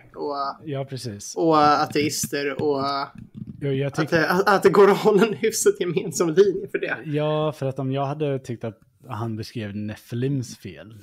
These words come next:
Speaker 2: då hade ju inte
Speaker 1: Mm.
Speaker 2: jag tagit med det. Men jag tycker han tar det rätt bra. Alltså,
Speaker 1: Mm.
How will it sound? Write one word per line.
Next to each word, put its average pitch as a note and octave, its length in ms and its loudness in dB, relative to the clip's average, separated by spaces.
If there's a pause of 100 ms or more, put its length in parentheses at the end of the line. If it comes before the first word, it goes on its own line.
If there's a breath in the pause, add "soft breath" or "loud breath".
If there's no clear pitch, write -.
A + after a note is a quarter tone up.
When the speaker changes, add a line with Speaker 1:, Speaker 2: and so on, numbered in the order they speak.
(120)
Speaker 2:
då A2+ 60 -10
hade A2 180 -8
ju A#2+ 80 -6
inte G#2 140 -8
Speaker 1:
Mm. D3+ 120 0
Speaker 2:
jag D3 80 -4
tagit A#2 180 -6
med C#3 240 -4
det. F2 100 -20
Men A2 160 -12
jag A#2+ 100 -10
tycker C3+ 200 -6
han B2 300 -10 (220)
tar E3 260 -4
det G#2 160 -12
rätt F#2+ 220 -20
bra. D3+ 480 -8
Alltså, C3+ 320 -6 (180)
Speaker 1:
Mm. E3 200 -2